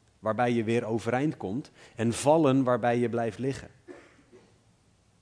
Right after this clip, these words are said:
Het struikelen is het dagelijkse zondigen wat wij meemaken als zondige, geredde mensen. Het vallen is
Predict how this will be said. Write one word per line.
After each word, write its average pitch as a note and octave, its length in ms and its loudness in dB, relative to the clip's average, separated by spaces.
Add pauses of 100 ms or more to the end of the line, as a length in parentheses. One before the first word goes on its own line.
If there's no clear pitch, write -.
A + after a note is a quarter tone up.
(340)
Het A#2+ 180 -4
struikelen D#3 640 4
is A#2+ 200 -2
het A2 200 -4
dagelijkse A#2+ 800 -4 (460)
zondigen A2+ 680 -2
wat G#2+ 180 -6
wij F#2+ 160 -6
meemaken G2+ 600 -6
als F2+ 360 -14 (420)
zondige, A2+ 480 -4
geredde G2+ 380 -4
mensen. G2+ 480 -8 (1400)
Het - 180 -6
vallen C3+ 720 0
is - 540 -8